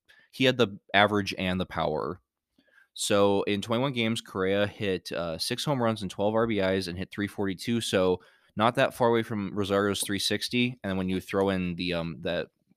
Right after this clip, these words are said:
how, um, Correa had way more power, it became pretty clear that, yeah, my guy Correa was the right choice. Um,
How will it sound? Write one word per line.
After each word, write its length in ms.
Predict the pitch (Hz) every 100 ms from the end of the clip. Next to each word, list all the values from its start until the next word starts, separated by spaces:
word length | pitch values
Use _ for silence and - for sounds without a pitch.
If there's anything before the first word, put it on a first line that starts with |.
| _ -
how, 440 | 98 87 82 82 _ _ _ _ _ _ _ _ _ _ _ -
um, 540 | 85 82 80 80 87 _ _ _ - _ _ -
Correa 320 | 101 92 92
had 140 | 92
way 140 | 87 90
more 160 | 87
power, 540 | - - 85 82 82 82
it 140 | 87 - _ _ _ -
became 280 | 90 87 82
pretty 260 | - 85
clear 260 | - 82 85
that, 140 | 80 -
yeah, 280 | 82 78 87
my 200 | 82 82
guy 200 | 80 82
Correa 460 | - 80 85 80
was 420 | 82 82 85 - - _ _ _ _ _
the 100 | 90
right 220 | 82 76
choice. 540 | - - 82 85 - -
Um, 300 | 90 87